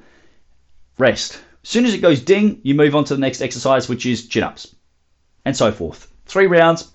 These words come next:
five exercises, there's fifteen minutes. Pretty good session. And what you're gonna get is the heart rate will be elevated pretty much after the first round.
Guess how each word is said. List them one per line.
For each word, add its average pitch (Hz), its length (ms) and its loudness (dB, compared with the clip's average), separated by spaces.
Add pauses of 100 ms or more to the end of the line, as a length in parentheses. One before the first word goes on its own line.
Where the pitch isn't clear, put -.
(120)
five 135 280 2
exercises, 117 640 -2 (100)
there's 113 200 -4
fifteen 110 280 -4
minutes. 80 300 -8 (720)
Pretty - 260 4
good 330 160 -2
session. - 480 -4 (1160)
And 175 340 0 (100)
what 226 200 -2
you're 320 80 -6
gonna 302 160 0
get 208 180 0
is 185 220 -6 (260)
the 127 100 2
heart 180 280 4
rate 233 160 2
will 208 100 -2
be 170 240 -4
elevated 123 560 2 (240)
pretty 247 600 -4
much 247 240 0
after 190 260 0
the 165 80 -2
first 165 320 -2
round. 113 320 -4